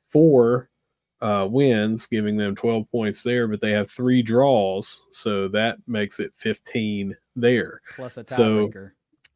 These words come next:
Speaker 1: they have the tiebreaker over us. Even though we have five wins, they have four wins, they're ahead of us.
Speaker 2: Yeah.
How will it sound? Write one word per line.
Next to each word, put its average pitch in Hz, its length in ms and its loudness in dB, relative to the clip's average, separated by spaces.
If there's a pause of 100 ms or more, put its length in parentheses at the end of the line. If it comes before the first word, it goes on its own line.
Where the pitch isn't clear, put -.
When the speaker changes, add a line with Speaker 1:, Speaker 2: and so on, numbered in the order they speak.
(120)
Speaker 1:
they 131 380 4
have 127 260 2
the 131 80 -2
tiebreaker 113 800 4
over 98 280 -2
us. 98 360 -4
Even 135 240 0
though 151 120 8
we 147 220 4
have 135 560 0 (360)
five 131 320 2
wins, 120 720 2
they 117 220 -2
have 113 240 -2
four 160 220 6
wins, 110 680 -2
they're 113 220 -2
ahead 110 220 0
of 95 100 -8
us. - 380 -12 (200)
Speaker 2:
Yeah. 101 120 -20